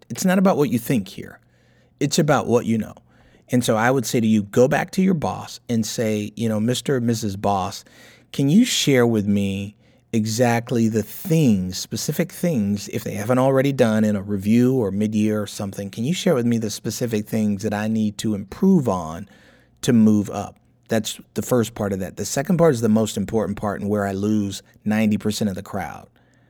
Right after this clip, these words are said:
And can you share with me and level set the time it will take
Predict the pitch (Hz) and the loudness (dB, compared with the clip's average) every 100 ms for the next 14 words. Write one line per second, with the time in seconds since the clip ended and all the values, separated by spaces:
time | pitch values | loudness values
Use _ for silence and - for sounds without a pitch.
0 | _ _ _ _ _ _ _ _ _ 131 | _ _ _ _ _ _ _ _ _ -2
1 | 123 135 113 139 147 - 175 160 123 110 | -2 2 4 4 2 2 4 4 2 2
2 | 104 98 98 - _ 110 110 117 135 127 | 2 0 -6 -12 _ -2 0 2 2 -2
3 | - 101 - 107 110 107 - - - 175 | -4 -8 -8 -4 0 0 -2 -6 -2 0
4 | 139 92 71 78 - - 120 113 117 113 | 0 -2 -6 -14 -18 -6 -6 -2 -2 -2
5 | 117 - 156 135 - - | -4 -8 -4 -4 -6 -18